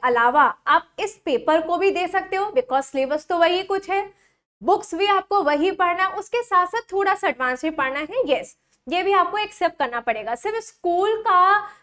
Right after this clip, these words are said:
जो चैप्टर्स हैं उनको पढ़ के, क्लास के चैप्टर्स को पढ़ के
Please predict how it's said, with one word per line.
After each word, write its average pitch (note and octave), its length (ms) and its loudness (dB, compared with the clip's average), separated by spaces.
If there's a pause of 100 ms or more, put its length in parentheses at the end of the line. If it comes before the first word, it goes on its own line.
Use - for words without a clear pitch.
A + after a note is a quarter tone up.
जो F4 180 0
चैप्टर्स F#4 680 0
हैं E4 220 -2
उनको E4+ 380 -4
पढ़ D#4+ 300 0
के, D#4+ 200 -6
क्लास D#4+ 380 -2
के F#4+ 120 -8
चैप्टर्स D#4+ 460 -4
को F4+ 160 -6
पढ़ D4+ 300 0
के F#4+ 240 -2